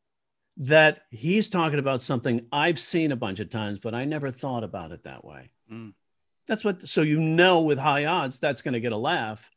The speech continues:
Speaker 1: because people have seen it.
Speaker 2: Right. So now there came a point in your career where you, you got very serious about comedy, and you, you did something that I, I haven't heard of any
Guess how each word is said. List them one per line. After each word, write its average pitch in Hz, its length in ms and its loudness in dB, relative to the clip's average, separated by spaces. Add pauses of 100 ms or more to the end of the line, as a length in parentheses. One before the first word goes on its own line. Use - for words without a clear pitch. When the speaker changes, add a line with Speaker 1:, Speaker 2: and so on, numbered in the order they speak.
(320)
Speaker 1:
because 135 360 2
people 117 340 -4
have 101 120 -6
seen 78 280 -10
it. - 140 -18 (360)
Speaker 2:
Right. 104 220 -14 (960)
So - 140 -4
now 180 120 4
there 208 120 6
came 262 220 2
a 214 80 4
point 208 300 0
in 170 60 -4
your 156 100 0
career 147 380 2
where 123 140 0
you, 131 360 0
you 131 180 -8
got 143 280 0
very 143 280 2
serious 135 400 -2
about 113 180 -4
comedy, 120 380 -4
and 110 100 -8
you, 117 140 -8
you 120 160 -10
did 160 200 -4
something 135 380 -6
that 113 180 -6 (160)
I, 160 280 0
I - 20 0
haven't 170 240 0
heard 139 180 -4
of 113 120 -6
any 131 260 -2